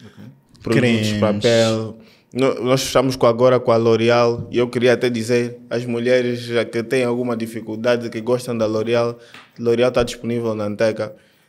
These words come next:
Speaker 2: Ah, nós fechamos a parceria nessa semana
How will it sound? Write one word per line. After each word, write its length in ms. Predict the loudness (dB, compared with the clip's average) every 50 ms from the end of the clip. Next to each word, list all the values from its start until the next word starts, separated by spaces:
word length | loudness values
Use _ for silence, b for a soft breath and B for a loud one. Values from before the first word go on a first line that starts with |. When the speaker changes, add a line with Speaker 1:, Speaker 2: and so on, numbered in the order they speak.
| b b -2
Speaker 2:
Ah, 520 | 0 2 4 4 4 2 2 0 0 0 0
nós 140 | -2 -2 0
fechamos 260 | 0 -2 -2 -2 -2 -2
a 40 | -2
parceria 580 | -2 -2 -4 -4 -6 -8 -6 -2 -2 -2 -2
nessa 600 | -2 -4 -6 -6 -4 -4 -6 -6 -6 -6 -6 -6
semana 720 | -6 -6 -10 -8 -6 -4 -2 0 0 -2 -2 -4 -6 -8